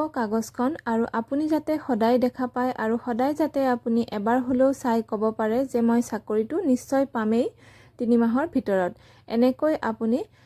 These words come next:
ইচ্ছাটো ক'ব আৰু এই কাগজৰ টুকুৰাটো থৈ দিব আনে নেদেখাকে। আপুনি যিমান দিনৰ কথা ক'ব, সিমান দিনৰ ভিতৰতেই আপুনি দেখিবলৈ পাব আপোনাৰ ইচ্ছাটো পূৰ্ণ হৈছে। আৰু যদিহে পূৰ্ণ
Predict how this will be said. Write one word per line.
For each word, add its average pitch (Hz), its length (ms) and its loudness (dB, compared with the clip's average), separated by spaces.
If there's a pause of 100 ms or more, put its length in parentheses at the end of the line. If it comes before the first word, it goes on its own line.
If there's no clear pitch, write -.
(200)
ইচ্ছাটো 240 400 -2
ক'ব 285 240 0 (260)
আৰু 226 160 2
এই 226 140 2
কাগজৰ 226 460 -2
টুকুৰাটো 262 500 -2
থৈ 240 240 2
দিব 202 180 2 (260)
আনে 226 280 0
নেদেখাকে। 214 600 -2 (1300)
আপুনি 294 360 2
যিমান 294 400 2
দিনৰ 330 280 0
কথা 254 320 -4
ক'ব, 247 220 -2 (120)
সিমান 285 380 0
দিনৰ 302 360 0
ভিতৰতেই 247 600 0
আপুনি 240 380 0
দেখিবলৈ 262 480 2
পাব 294 260 0 (160)
আপোনাৰ 254 460 2
ইচ্ছাটো 247 480 -2
পূৰ্ণ 240 380 4
হৈছে। 214 340 0 (360)
আৰু 262 180 4
যদিহে 277 420 2
পূৰ্ণ 311 260 2